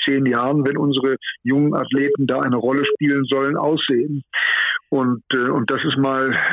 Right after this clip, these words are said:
der erste Schritt. Und dann muss man eben deduzieren und sagen, so, wie bricht man das runter, so, dass unsere jungen Athleten irgendwann in dieser Art zu spielen eine wirklich gute Rolle,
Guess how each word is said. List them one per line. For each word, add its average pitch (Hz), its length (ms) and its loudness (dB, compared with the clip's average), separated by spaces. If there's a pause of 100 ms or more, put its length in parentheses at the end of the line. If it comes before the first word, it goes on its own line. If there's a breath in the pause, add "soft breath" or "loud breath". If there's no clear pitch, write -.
der 135 160 0
erste 135 340 -2
Schritt. 196 340 -2
Und 143 200 -2
dann 143 180 0
muss 147 200 2
man 143 200 0
eben 139 420 0
deduzieren 139 720 0
und 127 140 -4
sagen, 139 240 0
so, 135 200 0
wie 156 200 -2
bricht - 280 -4
man 139 140 -2
das 127 140 -2 (100)
runter, 160 380 0 (100)
so, 170 360 2 (760 loud breath)
dass 143 240 -2
unsere 160 380 2
jungen 156 320 2
Athleten 139 580 -2
irgendwann 143 680 0 (800 loud breath)
in 127 160 2
dieser 165 340 0
Art 143 220 -2
zu - 100 -2
spielen 143 480 0
eine 127 220 0
wirklich 135 340 -2
gute 139 240 0
Rolle, 123 360 0